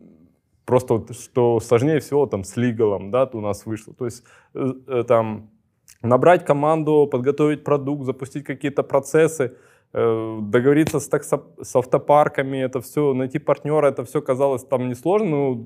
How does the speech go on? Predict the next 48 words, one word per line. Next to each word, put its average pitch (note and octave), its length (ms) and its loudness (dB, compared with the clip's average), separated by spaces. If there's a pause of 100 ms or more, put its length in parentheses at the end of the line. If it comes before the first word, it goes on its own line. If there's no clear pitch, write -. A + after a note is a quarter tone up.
(140)
нам C3 380 0
просто C3 280 -2
элементарно A2 380 0
там G2+ 160 -4
не A2+ 80 -2
открыли A#2+ 340 -4
счет, - 380 -10
да, A2+ 180 0
то G#2 160 -8
есть G2 180 -12
и, - 80 -14
и, A2+ 360 -14
и - 20 -12
все, F#2+ 300 -4
да, A2+ 240 -2
и F#2 140 -12
ты A2 140 -8
как G#2+ 220 0
бы G#2+ 160 -6 (400)
начинаешь D#3 540 4
искать C#3 280 2
какие-то C3+ 380 -2
варианты, D3+ 720 4
начинаешь C3 500 0
делать C3 340 2
это B2 160 -2
из C3 260 -2
Украины, D3 520 4
это C#3+ 220 6
еще F3+ 220 2
более D#3 360 2
там C3+ 260 2
сложная C#3 480 2
история, B2 460 -2 (460)
и C#3 200 4
вот A#2+ 200 6
так C#3 180 6
оно B2+ 180 2
у C3+ 40 0
нас B2+ 420 -2
немножко B2 380 -2
навернулось. G2+ 580 -6
То G#2 100 -10
есть G2 200 -10 (200)
какие D3+ 260 0
мы G3 160 2
вы-, F3 240 0
выводы D3+ 580 2